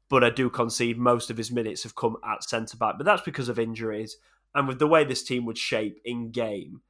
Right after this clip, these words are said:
it would more be a back three, really, in possession. So I'm having him at right back, and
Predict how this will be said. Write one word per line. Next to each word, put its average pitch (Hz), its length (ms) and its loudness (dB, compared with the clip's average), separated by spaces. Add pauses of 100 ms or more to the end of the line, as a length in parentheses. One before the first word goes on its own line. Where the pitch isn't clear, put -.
(280)
it 113 120 -4
would 113 120 -4
more 120 240 4
be 107 140 -4
a 104 40 -6
back 101 300 -4
three, 110 340 -6
really, 101 340 -6
in 104 100 -10
possession. 104 500 -12
So 107 280 -8 (280)
I'm 143 180 6
having 156 280 8
him 117 100 2
at 101 100 0
right 107 260 0
back, 107 400 -6 (380)
and 107 380 -2